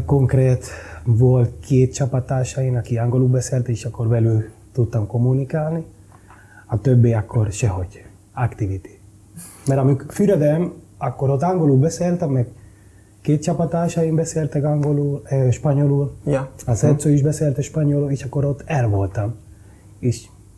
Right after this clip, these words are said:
Speaker 1: nem is annyira volt szükségem tanulni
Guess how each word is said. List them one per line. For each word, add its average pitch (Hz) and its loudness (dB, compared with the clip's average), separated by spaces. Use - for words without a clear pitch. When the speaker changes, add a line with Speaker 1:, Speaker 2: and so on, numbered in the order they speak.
Speaker 1:
nem 127 4
is 147 2
annyira 131 2
volt 120 2
szükségem 113 0
tanulni 107 -2